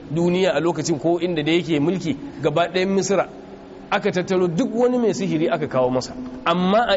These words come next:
idansa, a gabansa, Musan da ya tashi a gidansa, wanda bai, ya san ba a koya masa sihiri ba, kuma a gidansa ya tashi, ya san ba shi da wani malamin sihiri, ya zo ya rinjaye su. Kaga wannan ya isa ya nuna masa cewa kai wannan abun ba fa daga Musan nan yake ba, ya san bai koya, ba a koya masa sihirin nan.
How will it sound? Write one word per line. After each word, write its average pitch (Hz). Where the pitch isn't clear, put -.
idansa, 220
a 170
gabansa, 202
Musan 254
da 196
ya 202
tashi 214
a 147
gidansa, 160
wanda 156
bai, 160
ya 196
san 226
ba 208
a 160
koya 233
masa 180
sihiri 139
ba, 127
kuma 226
a 202
gidansa 190
ya 175
tashi, 185
ya 190
san 208
ba 220
shi 185
da 175
wani 180
malamin 170
sihiri, 143
ya 185
zo 196
ya 196
rinjaye 147
su. 139
Kaga 190
wannan 226
ya 190
isa 170
ya 165
nuna 160
masa 143
cewa 143
kai 151
wannan 190
abun 175
ba 147
fa 190
daga 151
Musan 151
nan 147
yake 143
ba, 135
ya 170
san 180
bai 156
koya, 170
ba 156
a -
koya 165
masa 127
sihirin 107
nan. 95